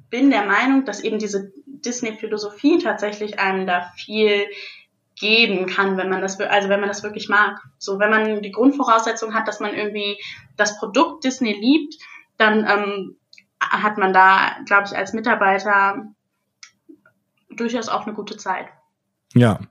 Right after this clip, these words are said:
Speaker 2: jetzt müssen wir noch mal eine Sache, äh, diskutieren.
Speaker 1: Mhm.
Speaker 2: Und zwar Illuminations. <laughs>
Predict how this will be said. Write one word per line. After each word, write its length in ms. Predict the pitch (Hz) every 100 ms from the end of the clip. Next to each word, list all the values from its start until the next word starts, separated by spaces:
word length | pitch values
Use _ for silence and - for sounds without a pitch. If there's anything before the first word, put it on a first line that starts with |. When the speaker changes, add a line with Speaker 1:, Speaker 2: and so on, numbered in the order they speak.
| - - - -
Speaker 2:
jetzt 160 | - 117
müssen 180 | 156 175
wir 60 |
noch 80 | 185
mal 120 | 160
eine 200 | 131 175
Sache, 300 | 175 175 180
äh, 320 | 165 165 165 110
diskutieren. 640 | 147 - 143 131 180 208 202 - - -
Speaker 1:
Mhm. 200 | 247 294 - - _ _ -
Speaker 2:
Und 240 | 143 156
zwar 560 | - 113 131 139 147 131 -
Illuminations. 920 | 127 143 123 110 131 - - -
<laughs> 40 | -